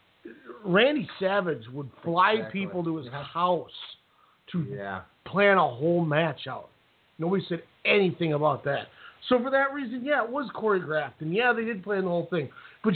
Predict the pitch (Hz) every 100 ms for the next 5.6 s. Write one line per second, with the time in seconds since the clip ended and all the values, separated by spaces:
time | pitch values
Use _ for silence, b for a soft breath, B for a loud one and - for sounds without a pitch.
0 | - 226 277 359 320 _ 170 156 214 247
1 | 170 190 185 175 226 277 135 - 196 -
2 | 190 185 240 151 147 175 180 240 202 -
3 | _ - 117 98 92 82 160 175 185 170
4 | 190 196 202 202 190 190 175 208 214 170
5 | 117 117 135 139 131 147